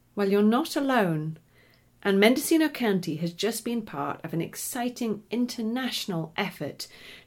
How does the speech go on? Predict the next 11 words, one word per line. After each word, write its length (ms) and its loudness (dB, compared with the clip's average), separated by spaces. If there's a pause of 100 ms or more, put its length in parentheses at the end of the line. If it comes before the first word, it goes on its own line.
to 140 0
record 720 0
nature 540 0
sightings 640 -4
or 160 0
observations 960 0 (340)
in 200 2
the 100 -2
City 680 -6
Nature 680 -2 (160)
Challenge. 760 -6